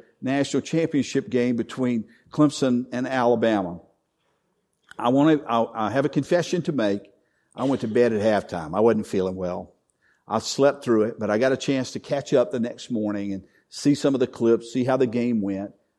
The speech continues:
But what was probably the greatest blessing of all was to hear Dabo Swinney, Clemson's head coach, after this great win, after getting a trophy for being the best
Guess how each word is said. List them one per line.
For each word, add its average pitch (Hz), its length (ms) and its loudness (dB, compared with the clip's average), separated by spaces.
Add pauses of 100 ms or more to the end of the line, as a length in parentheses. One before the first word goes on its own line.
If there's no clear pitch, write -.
(540)
But 147 120 4
what 160 200 6
was 160 120 -2
probably 185 460 4
the 151 100 2
greatest 143 480 0
blessing 123 440 0
of 107 100 0
all 101 460 2 (240)
was 123 520 2
to 120 560 0
hear 151 300 0
Dabo 131 380 4
Swinney, 117 460 -2
Clemson's 127 420 -6
head 120 240 0
coach, 107 400 -2
after 139 300 -2
this 143 180 -4
great 127 360 0
win, 113 220 -2
after 147 300 -2
getting 160 320 0
a 117 120 2 (220)
trophy 202 580 2
for 131 160 -2
being 131 300 0
the 104 120 0
best 131 720 -2